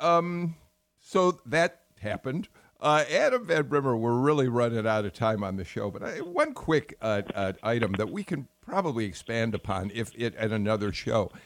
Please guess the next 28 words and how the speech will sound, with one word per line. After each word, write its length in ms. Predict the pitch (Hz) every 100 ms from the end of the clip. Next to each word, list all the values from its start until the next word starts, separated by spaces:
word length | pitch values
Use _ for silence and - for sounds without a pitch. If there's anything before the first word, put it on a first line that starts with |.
| - _ -
Uh, 160 | 143
there's 320 | 117 156 151
an 100 | 160
interesting 760 | 151 196 - 214 - - 151 135
f-, 240 | - - -
uh, 300 | 104 107 101 90 - _ _ _
fight 460 | - - 147 135 -
that's 280 | - 104 -
developed 580 | - 95 117 117 101 - -
over 460 | 110 107 110 101 -
a, 360 | 107 107 104 107
a 180 | 92 92 -
Facebook 640 | - - 170 - 165 131 - _
ad 600 | 120 127 110 98 98 92
that 260 | 101 101 -
the 120 | 95
Purdue 440 | - 107 98 135
people 420 | 143 143 131 110 101
put 380 | - - 120
up 360 | 104 107 90 -
attacking 580 | 90 117 117 117 113 104
Jon 340 | 107 101 95 -
Ossoff. 640 | 104 101 - 85 85 - _ _ _ _ _
The 260 | 113 117 110
Ossoff 440 | 107 135 - 127 -
campaign 520 | 117 101 104 104 104
is, 300 | 95 92 - -
uh, 240 | 95 92